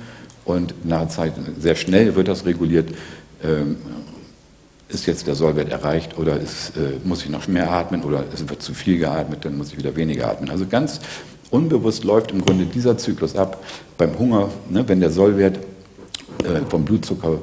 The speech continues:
hundert Milligramm Prozent ist zum Beispiel und, äh,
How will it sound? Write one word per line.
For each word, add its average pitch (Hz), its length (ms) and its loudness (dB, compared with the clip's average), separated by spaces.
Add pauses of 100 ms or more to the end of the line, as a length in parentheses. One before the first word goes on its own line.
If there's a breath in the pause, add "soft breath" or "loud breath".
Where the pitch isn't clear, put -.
(380 loud breath)
hundert 90 500 0
Milligramm 117 440 4
Prozent 101 420 -2
ist 98 180 -4
zum 98 160 -4
Beispiel 82 420 0
und, 80 280 -4 (720 loud breath)
äh, 76 220 -4